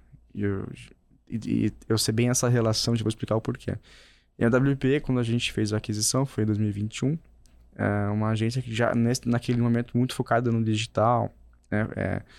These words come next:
primeira agência data-driven da, do estado, enfim, um trabalho bem interessante, é, com tecnologia, alguns clientes lá em São Paulo, já bem estabelecidos. Então, a W P, quando entra pro grupo,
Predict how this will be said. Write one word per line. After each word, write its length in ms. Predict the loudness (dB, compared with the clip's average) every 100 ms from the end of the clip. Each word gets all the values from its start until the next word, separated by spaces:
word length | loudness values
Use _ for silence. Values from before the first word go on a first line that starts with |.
| -20 _ _ _
primeira 280 | 2 4
agência 680 | 4 4 2 2 2 2 0 -2
data-driven 720 | -2 -2 -2 0 2 2 2
da, 180 | 0 0
do 80 |
estado, 640 | -4 -2 0 2 2 0 -2
enfim, 280 | -6 -2 -2
um 20 |
trabalho 340 | -2 -2 -2
bem 140 | 0 -2
interessante, 680 | 0 0 0 0 0 -2 -10 -20 -20 _ _
é, 160 | -2
com 180 | 0 -4
tecnologia, 880 | -4 -4 0 2 2 2 2 2 2
alguns 480 | 0 0 2 0 -2
clientes 420 | -2 0 0 0
lá 80 | 0
em 60 |
São 220 | 0 -2 -4
Paulo, 460 | 0 4 4 2
já 100 | 0
bem 160 | -2 -2
estabelecidos. 720 | -2 -2 -2 -2 0 0 -2
Então, 280 | -4 -2 -4 -4 -20 -20 _
a 60 |
W 240 | 0 2 2
P, 140 | 0
quando 340 | 0 0 2 0
entra 220 | -2 -4
pro 140 | -4
grupo, 520 | -2 0 0 -2 -6